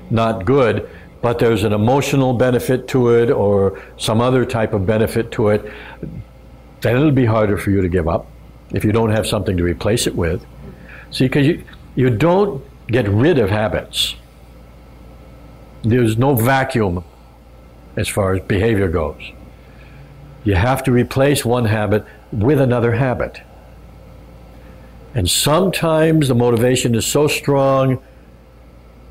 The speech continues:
against one and for another that the switch is fast and easy.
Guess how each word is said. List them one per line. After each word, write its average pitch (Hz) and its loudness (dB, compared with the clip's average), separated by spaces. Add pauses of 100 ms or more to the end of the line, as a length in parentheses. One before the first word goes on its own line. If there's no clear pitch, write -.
(720)
against 120 2
one 127 2
and 104 -2
for 139 2
another 120 2
that 101 -2
the 101 -4
switch 120 -2
is 101 -2
fast 101 -4
and 90 -4
easy. 107 -2